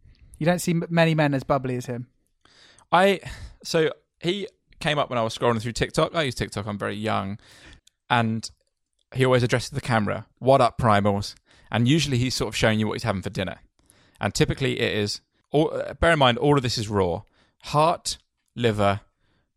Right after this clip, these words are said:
Speaker 2: something he calls the Liver King concoction. Um, no vegetables. Sometimes he'll have, like, pork rind and call it a salad, and then just various other bits of animal. Normally bone marrow's in there as well, and it's just all laid out in front of him,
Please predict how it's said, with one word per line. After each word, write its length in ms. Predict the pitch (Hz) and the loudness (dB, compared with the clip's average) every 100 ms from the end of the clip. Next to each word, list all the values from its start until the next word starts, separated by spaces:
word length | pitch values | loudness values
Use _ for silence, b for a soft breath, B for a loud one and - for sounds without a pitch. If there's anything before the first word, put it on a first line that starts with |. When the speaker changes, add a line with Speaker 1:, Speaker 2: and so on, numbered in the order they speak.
| _ | _
Speaker 2:
something 320 | - 147 165 | 0 0 2
he 120 | 143 147 | -2 0
calls 340 | - 131 117 | 2 2 0
the 80 | 117 | 2
Liver 180 | 117 113 | 2 2
King 260 | 117 104 | -2 -2
concoction. 760 | 98 104 - 95 - 101 92 92 _ b b b b - | -2 -4 -2 -2 -2 -4 -4 -8 _ b b b b -4
Um, 300 | 101 92 - | -2 -2 -2
no 240 | 117 143 | 2 4
vegetables. 640 | 123 110 - 95 95 98 - - | 4 0 -2 -2 -2 -4 -10 -12
Sometimes 480 | - 139 135 127 117 | -2 0 2 0 0
he'll 120 | 123 | 0
have, 180 | 113 107 | 0 0
like, 300 | 101 - - - _ _ | 0 -2 -6 -20 _ _
pork 320 | - 117 - | 4 4 4
rind 320 | 120 120 135 | 2 2 -2
and 100 | 120 | -6
call 160 | 120 104 | -2 -2
it 60 | |
a 60 | - | -2
salad, 420 | - 98 104 - - _ _ - | -2 0 0 -6 -16 _ _ -2
and 120 | 107 | 2
then 120 | 104 | 2
just 180 | 101 107 | 0 -2
various 540 | 117 104 98 95 - - _ | 2 4 4 0 -6 -10 _
other 140 | 104 101 | -2 -2
bits 220 | - - | -6 -2
of 60 | |
animal. 240 | 95 92 92 | -2 0 0
Normally 240 | 120 110 | 0 0
bone 320 | 107 117 123 | 2 4 4
marrow's 320 | 127 120 117 120 | 4 4 2 2
in 80 | |
there 100 | 120 | 0
as 120 | 113 110 | 0 2
well, 200 | 113 139 | 0 0
and 80 | 147 | -6
it's 80 | 143 | -8
just 80 | - | -6
all 160 | 175 | -2
laid 160 | 143 120 | 0 2
out 120 | 110 | 0
in 40 | 104 | -2
front 140 | 95 | -6
of 80 | 104 | -6
him, 160 | 104 | -8